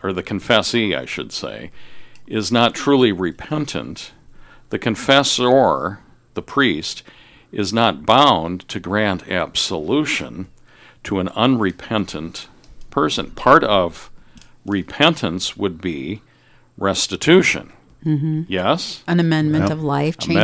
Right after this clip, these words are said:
Speaker 1: Amendment
Speaker 2: your
Speaker 1: of
Speaker 2: behavior.
Speaker 1: life.
Speaker 2: Yep.
Speaker 1: So as part of the, the counsel of the priest toward the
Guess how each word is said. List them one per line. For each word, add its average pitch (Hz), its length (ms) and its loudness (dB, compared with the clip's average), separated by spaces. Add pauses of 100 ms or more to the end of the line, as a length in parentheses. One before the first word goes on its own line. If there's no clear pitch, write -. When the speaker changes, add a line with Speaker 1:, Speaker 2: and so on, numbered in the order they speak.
(140)
Speaker 1:
Amendment 120 60 6
Speaker 2:
your 113 80 6
Speaker 1:
of 95 60 2
Speaker 2:
behavior. 151 520 2
Speaker 1:
life. 185 140 -2
Speaker 2:
Yep. 165 180 -4 (340)
Speaker 1:
So 123 240 2
as 110 120 2
part 135 280 8
of 110 140 2
the, 90 400 0
the 92 240 -6
counsel 117 880 0 (200)
of 90 180 -4
the 85 80 -10
priest - 560 -2
toward 87 340 -2
the 65 300 -10